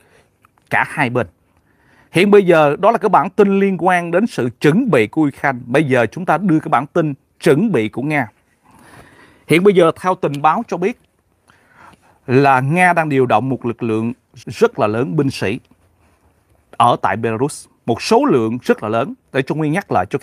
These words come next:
các vị nhớ là Belarus đã từng công bố họ sẽ, họ sẽ có tập trận ngày hai mươi mốt tây đến ngày hai mươi lăm tây dưới Nga ở tại Belarus. Và cái ngày tập trận này nó ngay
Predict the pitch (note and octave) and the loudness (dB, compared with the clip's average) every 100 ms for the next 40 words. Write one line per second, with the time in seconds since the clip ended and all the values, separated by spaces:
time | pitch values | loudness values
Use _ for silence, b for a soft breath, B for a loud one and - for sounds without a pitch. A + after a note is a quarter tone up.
0 | - B2+ G2+ A2+ C3+ F#3+ b b b A2+ | -4 -4 -4 -6 -8 -12 b b b -2
1 | A#2+ A#2+ - _ D3 F#3 F3+ B3 - B2+ | 0 0 -4 _ 2 4 4 0 -2 -4
2 | B2 A2 C3+ C3 D3 A3 - B2 G#2+ - | -4 -4 -6 -4 -2 -4 -4 -2 -2 -4
3 | - _ - A#2 A#2 - A2+ - - A#2 | -16 _ 2 2 2 -4 -4 -4 -4 -6
4 | A2 A#2+ A2 D3+ D3+ D3 F#3 - D#3 D3 | -4 -2 -4 -2 -2 0 0 0 -2 -2
5 | B2 - _ b b b E3 G#3 D3+ G#2 | -4 -14 _ b b b -2 0 0 -2
6 | C#3 C3+ A#2+ A#2+ A#2+ A2 _ _ _ _ | -2 -2 -4 -4 -6 -6 _ _ _ _
7 | _ _ _ - B2+ D#3+ E3 G#3+ D3+ B2+ | _ _ _ -6 2 4 6 4 0 -4
8 | F#2+ _ - A#2+ - F2+ A2+ A2+ G#2 D3+ | -6 _ -4 -2 -2 -4 -2 -2 -2 -6
9 | - _ _ b b b C3 B3 A3+ C#3+ | -10 _ _ b b b -2 0 0 0
10 | C3 A#2 - A#2 C#3 B2 A2+ D#3+ A#3 A3+ | 0 -4 -2 0 2 0 0 0 2 2
11 | A3 | 0